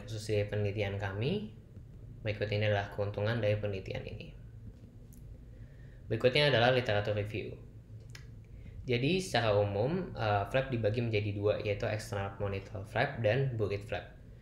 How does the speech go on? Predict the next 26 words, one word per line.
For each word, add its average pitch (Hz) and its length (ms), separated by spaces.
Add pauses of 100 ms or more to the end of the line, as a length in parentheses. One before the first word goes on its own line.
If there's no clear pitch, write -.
(160)
External 104 480
monitor 104 480
flap 135 240
memiliki 107 320
skin 104 240
pedal 107 400
yang 120 160
berguna 107 400
untuk 127 160
memonitor 113 560
viabilitas 101 480
flap 107 240
itu - 80
sendiri. 98 480 (560)
Sedangkan 101 560
buried 104 240
flap 101 580 (220)
memiliki, 117 720
eh, 101 560
flap, - 320 (560)
tidak 110 240
memiliki, 120 480
eh, 101 480
skin 104 240
pedal, 107 560
sehingga, 104 480